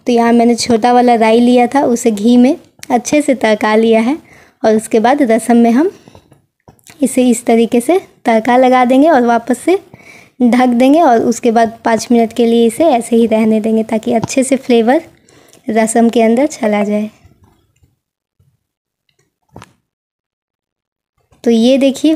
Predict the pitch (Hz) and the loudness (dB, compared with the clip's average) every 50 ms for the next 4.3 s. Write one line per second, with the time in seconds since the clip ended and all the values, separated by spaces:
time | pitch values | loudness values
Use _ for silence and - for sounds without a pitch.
0 | 311 - - 262 226 226 240 240 247 269 277 254 247 240 226 226 220 277 339 - | -4 -4 -4 -2 2 2 4 4 4 4 2 2 2 2 2 0 0 -2 -4 -6
1 | - _ _ _ _ _ _ _ _ _ _ _ - 240 220 233 226 214 226 226 | -10 _ _ _ _ _ _ _ _ _ _ _ -6 -2 -2 0 0 0 0 0
2 | 220 - 262 262 254 269 285 277 247 233 220 233 226 226 226 240 240 233 220 220 | 0 0 2 2 4 4 4 2 2 0 0 0 0 0 0 0 0 0 0 0
3 | 226 226 214 247 233 226 220 233 220 220 220 226 226 220 220 220 - - 220 - | 0 0 2 0 -2 0 0 0 0 0 0 0 0 0 -2 -2 -2 -6 -8 -6
4 | - 220 220 214 226 | -4 -4 -4 -4 -6